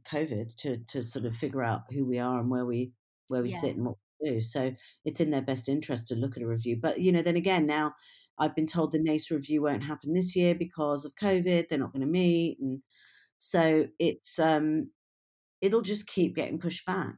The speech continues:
Speaker 1: and we have to keep demanding that we have, um, a review of our sick codes, because we can't operate adequately without them.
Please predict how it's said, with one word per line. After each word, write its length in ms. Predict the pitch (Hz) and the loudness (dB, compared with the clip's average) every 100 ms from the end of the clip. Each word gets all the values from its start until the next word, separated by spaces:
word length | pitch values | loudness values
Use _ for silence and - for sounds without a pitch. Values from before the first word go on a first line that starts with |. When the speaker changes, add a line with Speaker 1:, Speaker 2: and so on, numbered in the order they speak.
| - | -10
Speaker 1:
and 140 | - | -6
we 100 | 151 | -4
have 240 | 151 160 - | -4 -6 -8
to 100 | 143 | -10
keep 320 | - 170 - | -4 -2 -2
demanding 680 | 151 156 165 165 139 117 135 | -4 -2 0 0 0 -2 -2
that 100 | 95 | -2
we 120 | 139 | -4
have, 400 | 135 143 123 127 _ _ _ _ _ _ - | -4 -2 -2 -4 _ _ _ _ _ _ -4
um, 560 | 131 127 127 117 110 - - | 0 2 0 -2 -4 -10 -8
a 60 | 143 | -4
review 400 | 147 139 143 143 | -2 -2 0 0
of 120 | 135 | 0
our 100 | 131 | -2
sick 300 | 131 - - | -2 -4 -4
codes, 560 | - 131 120 117 113 - | -6 -6 -4 -6 -10 -10
because 500 | 131 139 127 120 120 _ _ _ _ _ - | -8 -2 -2 -2 -6 _ _ _ _ _ -8
we 100 | 151 | -8
can't 440 | - 175 170 175 - | -6 -2 0 0 -2
operate 560 | - - 131 131 - - _ _ _ - | -8 -4 0 0 -2 -6 _ _ _ -4
adequately 580 | 160 196 - 117 107 113 | -2 -2 -4 -6 -2 0
without 440 | 127 151 220 - | 0 -2 -6 -8
them. 300 | 101 104 113 | -6 -6 -8